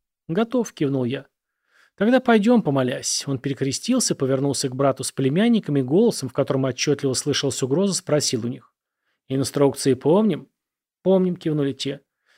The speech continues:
«Александр, Николай, проследите», дед посмотрел на сыновей.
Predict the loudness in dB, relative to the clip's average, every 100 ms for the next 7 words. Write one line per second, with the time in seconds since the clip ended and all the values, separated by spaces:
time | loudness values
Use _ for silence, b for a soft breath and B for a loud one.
0 | _ 0 0 2 4 4 2 0 -2 0
1 | 2 0 -2 -6 -4 -4 -4 -8 -12 -10
2 | -4 -4 -4 -4 -4 -2 -2 -2 -2 -2
3 | -4 -6